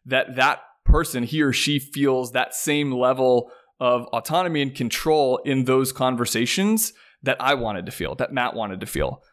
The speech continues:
So really important. I think honestly, part of it though, is just open communication. Like, we're, we're, we're all figuring this out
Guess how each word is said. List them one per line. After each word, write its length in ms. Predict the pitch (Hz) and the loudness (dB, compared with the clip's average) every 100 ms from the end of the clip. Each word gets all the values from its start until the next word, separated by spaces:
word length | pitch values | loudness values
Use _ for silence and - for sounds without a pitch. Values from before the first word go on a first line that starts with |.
| _ | _
So 260 | - 139 | 0 0
really 240 | 139 226 175 | 2 2 4
important. 320 | 139 175 160 | 4 4 2
I 80 | 156 | -4
think 160 | 226 - | -4 -2
honestly, 340 | 139 160 147 | -2 -2 -2
part 220 | 127 131 139 | 2 2 4
of 80 | |
it 120 | 135 135 | 0 2
though, 220 | 135 131 | 2 2
is 180 | 123 113 | 0 -2
just 240 | 120 - | -4 -4
open 280 | 135 120 120 | -4 -2 -4
communication. 720 | 131 117 104 113 117 - - _ _ | -4 -6 -2 -2 -2 -6 -12 _ _
Like, 160 | 127 131 | -8 -2
we're, 120 | 170 - - _ | -2 -2 -12 _
we're, 340 | 156 185 175 - _ _ - | 0 2 2 -2 _ _ -4
we're 220 | 156 - | -2 0
all 220 | 151 151 | 2 2
figuring 440 | 143 156 143 135 123 | 2 -2 0 2 0
this 160 | 113 | 0
out 420 | 131 127 117 - | 2 4 4 0